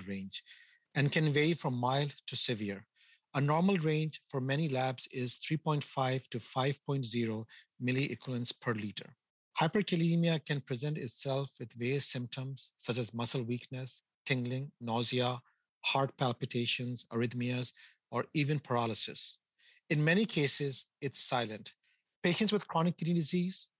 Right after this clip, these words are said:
heart failure, or diabetes have a higher risk of hyperkalemia. Additionally, some of the medications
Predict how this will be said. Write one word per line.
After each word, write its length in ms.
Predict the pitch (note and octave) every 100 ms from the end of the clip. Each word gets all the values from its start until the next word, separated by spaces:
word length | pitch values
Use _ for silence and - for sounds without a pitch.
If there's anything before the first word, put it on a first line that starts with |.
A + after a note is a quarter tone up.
| _ _ _
heart 340 | - - D3 C#3+
failure, 440 | - D3+ D3+ D3+
or 200 | - E3
diabetes 640 | F3 B2+ B2+ B2 A#2+ B2 - - - -
have 160 | A#2+
a 40 | B2+
higher 300 | - D3 D3+
risk 360 | B2 C3 -
of 80 | B2
hyperkalemia. 760 | - A#2 C3 - A#2 A2+ G2 F#2 - _ _ _ -
Additionally, 640 | C#3 G3+ - F3+ C3+ B2+ - - -
some 260 | - F3+
of 80 | G#3+
the 80 | G#3+
medications 800 | D#3+ D#3 D#3 D#3+ C#3 C3+ B2